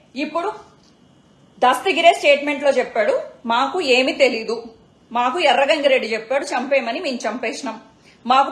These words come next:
పైసలు ఇస్తా అన్నారు, ఒక కోటి రూపాయలు ఏదో ఇచ్చారు. నేను కొంచెం, అతను కొంచెం ఖర్చు పెట్టుకుంటే లాకర్ లో పెడితే సీబీఐ వచ్చి seize చేసింది, అది పక్కన పడేసేయండి.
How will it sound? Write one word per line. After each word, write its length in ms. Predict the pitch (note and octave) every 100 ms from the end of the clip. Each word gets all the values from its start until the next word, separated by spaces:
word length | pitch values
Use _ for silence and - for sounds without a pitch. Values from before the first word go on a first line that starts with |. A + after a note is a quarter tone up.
| -
పైసలు 340 | B3+ G4 D4
ఇస్తా 220 | B3 -
అన్నారు, 300 | A#3 G#3+ A#3
ఒక 180 | F#4+ F#4
కోటి 300 | C#4 C4 B3
రూపాయలు 320 | B3 A#3+ B3
ఏదో 140 | A#3 A3
ఇచ్చారు. 500 | G#3 - A#3 A3 F#4+ - _ _ _ _
నేను 180 | C4+ D#4
కొంచెం, 280 | D4+ C4+ C4+ A#3+
అతను 360 | B3 B3+ D4
కొంచెం 200 | C#4+ B3+
ఖర్చు 300 | - A#3 -
పెట్టుకుంటే 420 | C#4+ C#4 C#4 C4 F4+
లాకర్ 400 | A#3 A#3+ D4+ C4+
లో 80 |
పెడితే 520 | A#3+ A#3 - C#5 - - _ -
సీబీఐ 360 | D#4 D4+ D#4
వచ్చి 320 | C4+ - G4
seize 400 | - D#4 C#4 G#3
చేసింది, 360 | G#3+ G#3 G#3+ D#3+
అది 120 | A#3 C4+
పక్కన 300 | A#3+ C4 C4+
పడేసేయండి. 540 | A3 G#3 - F3+ D3